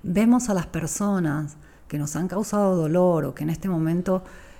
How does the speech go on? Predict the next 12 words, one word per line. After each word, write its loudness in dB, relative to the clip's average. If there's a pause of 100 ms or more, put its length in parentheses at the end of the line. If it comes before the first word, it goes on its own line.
este, -4
nos -4
están -2 (760)
desafiando, 4 (460)
relaciones 0
que 0
entran -2
en 0
conflicto, 0
etcétera, -4 (2750)
quitando 4
esa, 0